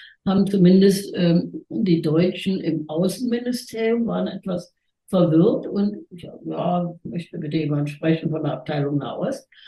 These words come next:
Naja, und dann kam einer runter und hörte sich das an, was wir ihm zu erklären hatten über die Lage der Sowjetunion. Und also verstand überhaupt nicht, was wir wollten.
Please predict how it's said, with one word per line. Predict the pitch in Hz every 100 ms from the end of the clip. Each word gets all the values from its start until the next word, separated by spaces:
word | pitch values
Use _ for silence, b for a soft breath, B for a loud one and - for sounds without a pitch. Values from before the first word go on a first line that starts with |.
| B B
Naja, | 160 160 151
und |
dann | 147 147
kam | 151 165 170
einer | 147 143
runter | 143 147 170 170 277 -
und | - 180 185 - -
hörte | 170 175 175 170
sich | 165 156 -
das | 147 147
an, | 147 143 214 294
was | 262 233
wir | 233 226
ihm | 220
zu | 220 226
erklären | 208 - 202 202 226
hatten | 220 214
über | 226 185 180
die | 185
Lage | 170 160 190 185
der | 175
Sowjetunion. | 175 185 214 233 233 B B B _
Und | 214 185 185 190 185 -
also | 180 175 170 170 - _ -
verstand | 196 185 - 180
überhaupt | 175 165 165
nicht, | 180 160
was | 156 160
wir | 147
wollten. | 135 131 135 - -